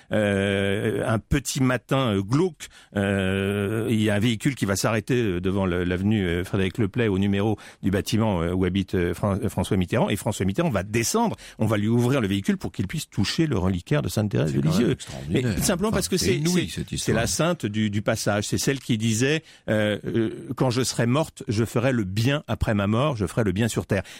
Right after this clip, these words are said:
Speaker 1: Ce qui voulait dire, d'une certaine manière, qu'elle allait continuer et que tout allait continuer. Et ça, ça rassurait énormément Mitterrand, parce que tous ces hommes politiques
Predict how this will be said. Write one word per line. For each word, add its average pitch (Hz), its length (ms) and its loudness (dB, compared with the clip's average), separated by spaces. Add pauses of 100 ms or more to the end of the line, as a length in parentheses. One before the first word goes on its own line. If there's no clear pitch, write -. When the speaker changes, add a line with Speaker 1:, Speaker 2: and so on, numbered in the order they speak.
(120)
Speaker 1:
Ce - 180 -2
qui 156 180 -2
voulait 143 240 2
dire, 175 160 0
d'une 135 80 2
certaine 120 320 0
manière, 151 240 0
qu'elle 131 220 0
allait 120 220 2
continuer 139 480 0
et 104 60 0
que - 140 0
tout 151 320 0
allait 113 180 0
continuer. 113 460 0 (220)
Et 95 80 0
ça, - 240 0
ça - 160 -2
rassurait 104 520 0
énormément 110 400 2
Mitterrand, 110 300 0
parce 131 140 -2
que 131 80 0 (220)
tous - 100 -18
ces 110 260 2
hommes 123 140 0
politiques 95 460 -2